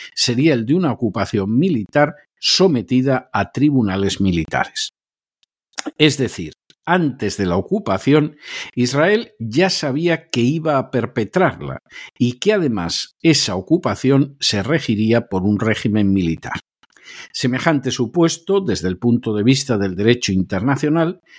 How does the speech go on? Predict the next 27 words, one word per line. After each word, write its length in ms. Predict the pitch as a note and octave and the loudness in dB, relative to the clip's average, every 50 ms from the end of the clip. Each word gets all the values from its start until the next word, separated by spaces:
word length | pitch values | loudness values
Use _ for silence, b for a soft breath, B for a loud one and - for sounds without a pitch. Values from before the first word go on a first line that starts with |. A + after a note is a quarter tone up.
| B B B - | B B B -6
de 280 | A2+ G#2+ A2 C#3+ C#3 C3+ | -2 2 2 2 2 2
por 280 | C#3 C#3+ C3+ C3 C3+ | 0 -4 -4 -2 -2
sí 280 | C3+ - - A3 A3+ - - _ | -4 -4 -4 -4 -4 -6 -8 _
legitima 840 | - A#2+ A2+ A2+ A2 - - A#2+ A2+ - - E3+ F#3+ G3+ F#3+ F#2 F2+ | -4 0 0 0 0 0 0 -2 -2 -2 0 0 0 2 2 0 0
la 160 | F2 A#2 G#2+ | 0 0 -2
resistencia 800 | G2 G2 F#2+ - - G2 F2+ - - C#3+ D3+ D3 - - B2 A2+ | -2 -2 -2 -2 -2 -2 -2 2 2 2 2 2 0 0 -2 -2
armada 420 | G2+ G#2 G#2 A#2 D3 C#3+ A#2 G#2+ G2 | 0 0 0 2 2 2 2 0 -2
de 80 | F2+ | -6
los 180 | F2+ F#2 - - | -6 -4 0 2
ocupados, 680 | B2+ B2 - C#3+ C#3 C#3 F3+ D#3 C#3 C3+ C3 C3 - B B B B B B _ | 2 2 0 -2 -2 0 2 2 2 2 0 -4 -6 B B B B B B _
como 260 | - A#2 A2+ A2 G#2 | 0 0 2 2 0
sucedió 760 | - - - - G3 G3 F3+ - E3+ D3 D3+ D3 A#2 F2+ - | -2 -4 -2 0 0 0 2 0 2 2 2 2 2 0 -2
con 160 | - F#2 F#2 | -4 -4 -2
la 120 | F2+ F#2+ | -2 -2
resistencia 800 | F#2 G2 G2 F#2 - G#2+ F#2+ - - C#3+ C#3+ C#3+ C#3 - G2+ F2+ | -2 -2 -2 0 0 0 -2 0 2 2 2 2 0 -4 -6 -6
frente 360 | - - F#2 F2+ F#2 F#2 - B2 | -4 -4 -2 -2 -2 -2 0 0
a 60 | C3+ | 0
los 200 | C#3 C#3 C3 C#3 | 0 0 2 2
nazis 440 | B2 A2 G2 - - G#2+ G2+ B B B B _ _ | 2 2 0 0 0 -2 -2 B B B B _ _
que 100 | - G#2+ | 0 0
ocuparon 600 | G2 F#2 - F#2 F2 - G#2+ G2+ G2 G#2 A2 - - _ - | 0 2 0 -2 -2 0 0 0 2 0 0 -2 -4 _ -6
media 420 | F2+ E2 E2+ F#2 F2+ D#2+ E2 D#2 | -4 0 2 2 2 2 0 -2
Europa. 440 | D2 C#2+ C2 C2+ - - - - - - _ _ _ _ _ _ B B B B B B B - _ | -2 -2 -2 -2 -2 -2 -4 -8 -16 -16 _ _ _ _ _ _ B B B B B B B -6 _
Esa 200 | F#3+ F#3+ - C4 | 0 0 2 0
ocupación 580 | B3 B3 B3 G#3+ E3 C#3 C#3 - D#3+ D#3 D#3 | -2 -2 -2 -2 -2 -2 0 0 2 2 2
militar 480 | C#3+ B2 A2+ A2 G2 F#2 - C3 A#2+ A2+ | 2 2 0 -2 -2 -2 0 0 2 2
israelí 640 | C#3 D#3 - D3+ A#2+ A2 G#2+ A2 A#2+ B2+ C#3+ C3+ | 0 0 0 -2 -2 0 0 2 2 0 0 -2